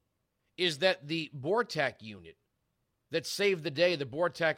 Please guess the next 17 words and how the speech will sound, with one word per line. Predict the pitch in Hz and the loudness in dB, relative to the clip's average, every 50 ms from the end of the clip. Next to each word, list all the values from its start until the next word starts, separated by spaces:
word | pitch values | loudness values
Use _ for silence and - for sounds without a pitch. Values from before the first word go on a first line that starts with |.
| - | 0
officer | 143 165 185 185 180 185 - - 151 | 0 0 2 0 -2 -6 -10 -10 -10
that | 127 120 104 | -12 -12 -12
saved | - - 156 160 160 143 123 | -8 -6 -4 -4 -4 -4 -6
the | 135 120 | -8 -6
day, | 110 139 160 156 147 139 117 - _ _ _ _ _ _ _ _ 104 113 | -2 0 2 2 2 0 -2 -8 _ _ _ _ _ _ _ _ -10 -4
bortac | 151 196 240 233 - - 143 123 113 113 - _ _ _ _ _ _ _ _ _ _ _ _ _ _ _ _ | -2 0 0 0 -2 -2 -2 -2 -2 -2 -4 _ _ _ _ _ _ _ _ _ _ _ _ _ _ _ _
was | - 143 180 175 131 120 | -6 -4 -2 -2 -2 -2
raiding | 147 196 208 208 190 196 175 156 | 0 2 2 2 2 0 -2 -2
stash | - - - - 180 190 190 175 - - | -2 -2 2 4 4 4 4 4 2 -2
houses | 107 104 90 85 - - - _ - - - - _ _ _ _ _ _ _ _ _ _ _ _ _ _ _ _ _ _ _ - | -6 -8 -10 -10 -14 -18 -20 _ -18 -18 -18 -20 _ _ _ _ _ _ _ _ _ _ _ _ _ _ _ _ _ _ _ -8
in | 175 196 190 185 | -6 -4 -4 -2
the | 160 170 160 160 | -2 -2 0 0
area. | 160 151 131 95 80 - _ _ _ _ _ _ _ _ _ _ _ _ - | 0 -2 -2 -4 -8 -14 _ _ _ _ _ _ _ _ _ _ _ _ -4
They | 165 185 | 0 0
were | 180 | 0
serving | 156 - - 208 214 202 196 196 175 160 | 0 0 0 0 0 0 0 -2 -4 0
warrants | 165 185 190 190 185 175 165 156 135 - - - - - | 2 4 4 4 4 2 0 -2 -4 -6 -8 -8 -8 -12